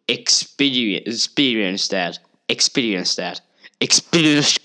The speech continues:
So I did download Apex Legends just to experience that, just, like, experience the controls,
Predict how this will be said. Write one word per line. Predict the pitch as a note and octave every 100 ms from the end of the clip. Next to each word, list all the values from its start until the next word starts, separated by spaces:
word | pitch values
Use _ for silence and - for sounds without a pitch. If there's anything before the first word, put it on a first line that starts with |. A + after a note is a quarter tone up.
| _
So | - C#3+
I | B2+ B2
did | E3 F3+
download | F3+ C#3+ C3+ C#3 -
Apex | C3+ C#3+ C#3 C3 A2 -
Legends | A2 B2+ - G2+ -
just | B2 A#2 - -
to | A#2 G#2+ - - - -
experience | C#3+ C#3+ - - - D#3+ D3 C#3 A#2+ G#2 F#2+ -
that, | G2 E2 - - - - - - -
just, | A#2 A#2
like, | A#2+ G#2+ -
experience | - - - B2 G#2 -
the | G2
controls, | F#2+ - - F3+ F#3+ F3+ F3+ F3